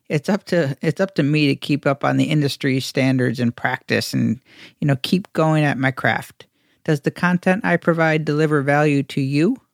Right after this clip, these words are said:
whether it be technical knowledge or motivation to do better? Establishing authority is not an accolade or a plaque I can hang on my wall. It is just simply becoming better at something I'm passionate about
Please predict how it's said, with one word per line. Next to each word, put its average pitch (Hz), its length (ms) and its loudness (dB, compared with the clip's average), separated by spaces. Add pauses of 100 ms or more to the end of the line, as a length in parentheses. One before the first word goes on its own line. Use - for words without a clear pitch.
(180)
whether 147 240 2
it 139 80 -4
be 143 100 -2
technical 156 580 -4
knowledge 156 500 0 (100)
or 147 60 0
motivation 143 840 0 (300)
to - 80 -8
do 151 140 0
better? 165 380 0 (1000)
Establishing 196 600 0
authority 160 440 0
is 127 160 0
not 143 380 0
an 131 140 0
accolade 110 640 -2
or 104 180 -2
a 107 80 -2
plaque - 500 -4
I 113 60 0
can 123 180 -4
hang 135 240 0
on 127 120 2
my 120 120 0
wall. 117 420 0 (480)
It 156 100 0
is 156 120 0
just - 260 -4
simply 196 360 0
becoming 156 560 0
better 135 420 2
at 117 120 -2
something 117 440 -2
I'm 120 140 -2
passionate 143 500 -2
about 113 360 -4